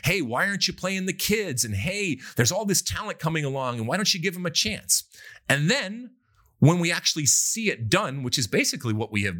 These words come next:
seen done over the last couple of years from Vlatko Andonovski, we scream and yell when it doesn't produce the results. The only time ultimately that it, that it matters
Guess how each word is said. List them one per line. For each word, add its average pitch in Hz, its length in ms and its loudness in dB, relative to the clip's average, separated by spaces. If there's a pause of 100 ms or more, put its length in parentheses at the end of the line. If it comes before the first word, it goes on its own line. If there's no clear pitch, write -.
(100)
seen 107 520 2
done 104 360 2
over 104 160 -6
the 98 40 0
last 110 280 0
couple 107 280 -4
of 101 60 2
years 92 320 0
from 113 300 0
Vlatko 98 500 -4
Andonovski, 101 720 -2 (400)
we 127 140 8
scream 143 340 0
and 123 140 -4
yell 113 400 -2 (180)
when 120 160 4
it 117 80 -2
doesn't 127 320 -2
produce 107 400 2
the 107 100 -6
results. - 600 0 (340)
The 92 140 6
only 277 240 2
time 208 340 -4
ultimately 170 720 -2 (140)
that 117 120 4
it, 120 100 -4 (220)
that 127 160 4
it 110 80 -6
matters 139 640 -2